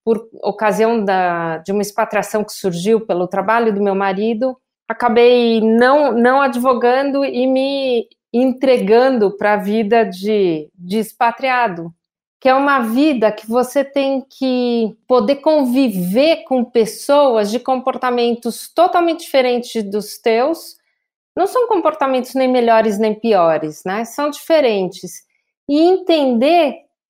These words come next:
muito como a gente opera e como o outro opera. E como que eu consigo utilizar essas diferenças pra aumentar o potencial da relação. Porque no fim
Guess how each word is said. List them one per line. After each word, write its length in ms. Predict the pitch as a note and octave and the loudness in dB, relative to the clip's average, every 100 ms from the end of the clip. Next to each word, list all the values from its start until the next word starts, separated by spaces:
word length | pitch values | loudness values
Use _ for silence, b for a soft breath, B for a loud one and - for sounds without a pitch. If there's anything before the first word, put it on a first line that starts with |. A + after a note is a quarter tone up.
| _ _ _ | _ _ _
muito 280 | B3 D#4+ D#4+ | -2 -2 -2
como 240 | - F#4 F#4+ | 0 2 2
a 60 | |
gente 420 | B3+ D#4+ A4 - | 0 0 0 0
opera 760 | D#4+ D#4 B3 B3 C#4 E4+ F#4+ F#4 | -2 2 2 4 4 0 -2 -6
e 120 | - C4+ | -12 -2
como 320 | E4 F#4 G#4 | 0 2 4
o 60 | |
outro 360 | E4 F4 F4 B3 | 4 4 2 -2
opera. 600 | A#3+ G3 F#3 E3 D#3 D#3+ _ _ _ | 2 2 4 2 0 -6 _ _ _
E 100 | A#3 | -10
como 360 | - D#4+ G4 G4+ | 0 2 2 0
que 100 | F4 | 0
eu 120 | E4+ | 2
consigo 920 | D#4 D4+ D4 - C4 G#3+ G3+ F#3 F#3+ _ | 2 0 -2 -4 -2 0 0 -2 -6 _
utilizar 760 | B3 A#3+ C#4 B3+ A#3+ A#3 G#3+ | -4 -2 -2 0 0 0 0
essas 500 | A3 D#4+ D#4+ D#4+ A#3 | 0 -2 0 -2 -2
diferenças 880 | G#3+ G#3+ A3 G#3 B3+ D4+ D4 G#3+ F#3+ | -6 -4 -4 -2 -2 -4 -6 -8 -8
pra 360 | - C#4+ D4+ D#4+ B B B _ | -6 -2 -2 -4 B B B _
aumentar 960 | - B3+ C#4 D4 D4 C#4 _ D4 E4+ F4 - _ - | 0 2 4 2 2 -2 _ 0 2 -2 -6 _ -4
o 160 | C#4 | -2
potencial 640 | D4+ D4+ D#4 C#4+ F4 E4+ | 0 0 0 -2 0 2
da 80 | E4+ | 2
relação. 760 | D#4 E4 E4+ E4+ - D4+ D4 D4 | 0 2 2 0 -2 0 0 -4
Porque 260 | C#4+ - F4+ | -6 -2 0
no 160 | F4+ | 0
fim 360 | - - F4 | -2 -2 0